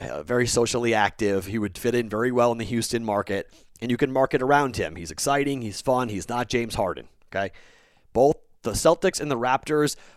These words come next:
are petrified that Giannis Antetokounmpo just signed the max deal, and he's sticking around for a long time. So now you've gotta contend with that. Whether James Harden blows up your locker room or not, you gotta try to figure out and roll the dice, and hopefully he fits and it works.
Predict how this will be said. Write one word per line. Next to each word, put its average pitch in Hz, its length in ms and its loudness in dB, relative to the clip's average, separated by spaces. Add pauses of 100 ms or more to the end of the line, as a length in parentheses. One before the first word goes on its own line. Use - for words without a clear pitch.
are 95 120 -4
petrified 131 880 2
that 123 180 -4
Giannis 127 380 0
Antetokounmpo 127 760 0
just 110 220 0
signed 117 380 0
the 107 80 -2
max 110 360 -2
deal, 143 320 2
and 110 120 -2
he's 123 180 -2
sticking 123 300 -2
around 117 320 0
for 98 100 0
a 90 100 -2
long 110 360 0
time. 71 300 -2 (600)
So 101 140 -6
now 131 480 4
you've 127 180 -4
gotta 113 220 2
contend 117 420 -2
with 87 160 -8
that. 95 320 -2 (320)
Whether 110 300 0
James 117 340 0
Harden 120 400 2
blows 110 260 0
up 120 140 -2
your 110 80 -4
locker 139 340 2
room 127 200 -2
or 113 40 -4
not, 170 380 4 (240)
you 117 140 -2
gotta 123 140 4
try 123 120 0
to 113 80 -2
figure 120 340 0
out 120 200 4
and 107 100 -8
roll 120 140 4
the 113 100 0
dice, 117 320 2
and 98 80 -8
hopefully 110 400 -2
he 104 140 -4
fits - 340 -4
and 101 80 -6
it 78 100 -10
works. - 460 -6